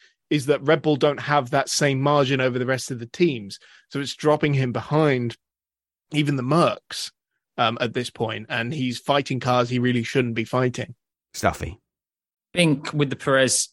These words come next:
Speaker 3: situation, I, I was quite surprised actually when you brought this topic up for the show, because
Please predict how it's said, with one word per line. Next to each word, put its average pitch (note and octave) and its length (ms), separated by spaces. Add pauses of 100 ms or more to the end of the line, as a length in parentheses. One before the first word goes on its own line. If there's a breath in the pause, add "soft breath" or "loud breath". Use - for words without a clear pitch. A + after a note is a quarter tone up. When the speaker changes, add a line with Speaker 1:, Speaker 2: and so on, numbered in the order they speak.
Speaker 3:
situation, G2+ 840 (280)
I, A2+ 140 (240)
I C#3 60
was C#3+ 120
quite - 180
surprised D3 400
actually G#2 240
when G#2 120
you G2+ 80
brought A2 160
this G#2+ 180 (220)
topic - 540 (240)
up A2+ 260
for - 180
the G#2 60
show, G#2 300
because G#2 640